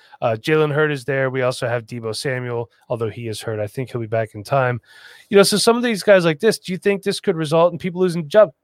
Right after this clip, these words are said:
Damian Williams was probably the biggest one on this list. I mean, I, I think it's safe to say he was gonna lose his job anyway, but.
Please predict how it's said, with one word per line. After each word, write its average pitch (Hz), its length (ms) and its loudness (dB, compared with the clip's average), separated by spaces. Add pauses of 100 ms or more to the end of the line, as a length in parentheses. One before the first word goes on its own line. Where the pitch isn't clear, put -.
(180)
Damian 214 360 2
Williams 175 360 2
was 131 120 -8
probably 170 260 2
the 147 100 -4
biggest 156 360 -4
one 131 160 0
on 120 100 -4
this 107 200 -10
list. - 340 -16 (720)
I 147 40 -4
mean, 143 140 2
I, 170 140 4 (200)
I 165 80 4
think 214 140 4
it's 160 100 -4
safe 165 160 0
to - 40 -10
say 156 120 -2
he 143 40 0
was 131 120 -4
gonna 123 160 -8
lose 123 180 -6
his 107 100 -16
job 98 260 -10
anyway, 92 460 -6
but. 95 220 -18